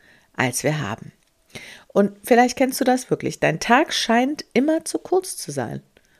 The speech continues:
Total egal, ob du Termine hast, ob du keine Termine hast, ob du Pläne hast, ob du keine hast, ob du eine To-Do-Liste hast oder keine hast, ob du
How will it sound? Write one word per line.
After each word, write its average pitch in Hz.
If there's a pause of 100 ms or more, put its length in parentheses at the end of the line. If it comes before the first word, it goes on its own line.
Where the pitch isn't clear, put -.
(120)
Total 320
egal, 269
ob -
du 180
Termine 208
hast, 185
ob -
du -
keine 202
Termine 180
hast, 156 (320)
ob -
du 175
Pläne 220
hast, 180
ob -
du 180
keine 208
hast, 165
ob -
du 190
eine 190
To-Do-Liste 208
hast 165
oder 170
keine 208
hast, 165
ob -
du 190